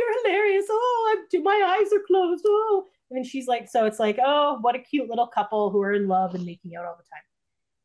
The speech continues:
time." Okay. So then Alan's commentary, this is literally his only comment for the movie, was about Harry Styles. And he's, <laughs> he said, "He's so good looking, but he's too pretty to turn me on." And I was like, "What an odd thing to say." <laughs> But he's like,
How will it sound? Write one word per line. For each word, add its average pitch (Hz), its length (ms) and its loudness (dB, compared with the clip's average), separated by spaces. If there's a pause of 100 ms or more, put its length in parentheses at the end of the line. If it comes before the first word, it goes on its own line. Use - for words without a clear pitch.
(160)
time." - 40 -2
Okay. - 140 -6 (480)
So 240 180 -4
then 233 180 2
Alan's 294 640 0
commentary, 240 800 2
this 190 160 -6
is 214 160 -6
literally 185 340 2
his 180 160 -2
only 170 180 -4
comment 170 360 -12 (120)
for 165 120 -12
the 170 80 -12
movie, 180 360 -6
was 170 360 -8 (360)
about 175 220 0
Harry 202 200 2
Styles. 175 480 2
And 180 180 -2
he's, 247 260 -4 (220)
<laughs> - 200 -8
he 277 80 0
said, 196 320 -2 (400)
"He's 277 220 -4
so 311 260 2
good 294 200 0
looking, 160 480 -4 (720)
but 220 100 0
he's 214 220 -2
too 302 300 0
pretty 196 320 0
to 160 100 -8
turn 185 280 -2
me 170 160 -4
on." 170 360 -6
And 214 100 -10
I 202 40 -6
was 214 200 -10
like, 190 240 -4 (380)
"What 587 200 0
an - 60 -2
odd 277 400 2
thing 359 260 4
to 277 140 -2
say." - 600 0
<laughs> - 20 -12
But 220 60 -12
he's - 260 -20
like, 226 160 -8